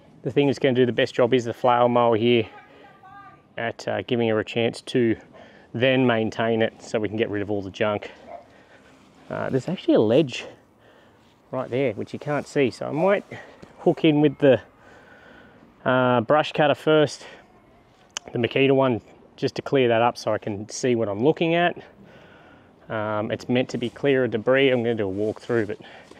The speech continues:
it's got these lovely things, the farmer's friends or whatever you wanna call them, that just stick to you as soon as you go through. I haven't seen so many of them actually. That's, that's pretty wild. Um, so yeah, gonna be an interesting,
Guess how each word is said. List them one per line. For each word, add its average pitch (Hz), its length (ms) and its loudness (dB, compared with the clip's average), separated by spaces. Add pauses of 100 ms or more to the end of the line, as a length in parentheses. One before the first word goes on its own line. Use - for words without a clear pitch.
(220)
it's - 80 -20
got - 180 -10
these 131 240 -4
lovely 107 460 -8
things, 147 500 -8 (560)
the 113 60 -12
farmer's 131 440 -8
friends 139 400 -6
or 123 80 -6
whatever 127 200 -6
you 127 80 -6
wanna 131 160 -8
call 143 300 -4
them, 135 80 -2
that - 240 -10
just - 300 -16
stick - 320 -6
to 135 120 -8
you 123 120 -4
as 117 80 -6
soon 131 220 -8
as 120 120 -2
you 117 80 -4
go 120 160 2
through. 165 340 2 (2250)
I 135 100 0
haven't 175 200 -4
seen 101 220 -6
so 98 140 -10
many 147 280 -4
of 139 40 -4
them 107 160 -10
actually. 208 420 -2
That's, - 340 -6 (960)
that's - 100 -18
pretty 127 180 -8
wild. 131 360 0 (960)
Um, 135 440 2
so 131 380 4
yeah, 127 240 0
gonna 127 180 0
be 123 100 0
an 113 80 0
interesting, 120 520 -2